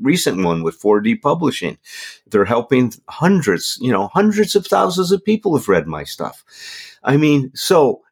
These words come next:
I'm not saying that this self-reliance is just cut in one way. It hasn't. Like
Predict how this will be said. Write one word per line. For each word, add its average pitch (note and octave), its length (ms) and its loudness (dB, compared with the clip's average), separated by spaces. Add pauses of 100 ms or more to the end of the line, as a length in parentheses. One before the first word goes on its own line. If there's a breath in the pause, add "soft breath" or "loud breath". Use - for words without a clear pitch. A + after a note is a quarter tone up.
I'm C#3+ 160 4
not G#3+ 280 0
saying F3+ 320 2
that C3+ 160 -2
this C3 200 -2
self-reliance A2+ 680 -2
is G2+ 140 -6
just - 280 -4
cut - 240 -4
in G2 80 -6
one F#2 240 -2
way. D#2+ 240 -2
It C3+ 140 0
hasn't. E3+ 640 -2
Like B2 220 0